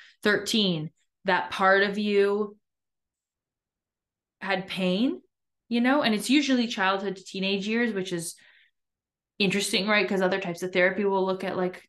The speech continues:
childhood trauma and wounds and the repression. Um, but so those parts of you, well, they wanna be nurtured and acknowledged and reassured. And so in the tool I gave you, or the way that you talk yourself through, let's say, the anxiety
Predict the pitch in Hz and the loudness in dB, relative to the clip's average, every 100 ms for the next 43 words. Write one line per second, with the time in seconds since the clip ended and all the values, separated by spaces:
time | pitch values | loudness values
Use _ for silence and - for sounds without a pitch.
0 | - - 180 185 180 185 180 180 180 180 | -12 0 2 2 0 0 0 2 0 0
1 | 180 185 185 175 160 160 170 170 180 175 | 0 2 0 -2 -4 -6 -8 -4 -4 -2
2 | 185 185 185 185 - - - 180 175 180 | 0 0 -2 -6 -18 -20 -2 0 2 2
3 | 196 208 202 196 196 - 254 262 262 302 | 0 2 4 4 0 0 0 2 2 2
4 | 294 320 311 311 302 294 - _ _ _ | 2 2 2 2 0 -4 -12 _ _ _
5 | _ _ _ _ _ _ _ _ _ _ | _ _ _ _ _ _ _ _ _ _
6 | _ - 226 233 226 220 240 233 220 196 | _ -6 -2 2 2 2 0 0 -2 0
7 | 226 233 165 - - - 202 190 185 190 | -2 -2 -10 -10 -14 -14 -4 0 2 4
8 | 196 202 175 170 180 175 185 180 - 190 | 4 4 0 0 -4 0 2 2 2 0
9 | 175 160 180 180 196 185 180 185 185 294 | 0 0 -6 -4 2 4 4 0 -2 -2
10 | 311 233 202 - 180 180 180 180 175 170 | 2 2 2 -4 -4 -2 0 0 0 0
11 | 170 202 202 180 185 208 247 220 220 185 | 2 2 2 -2 0 0 0 -4 -4 -4
12 | 185 226 247 214 180 180 170 175 170 170 | -4 -4 -2 -2 -2 -2 -2 -4 -4 -2
13 | 175 175 170 170 170 | 0 0 0 -4 -6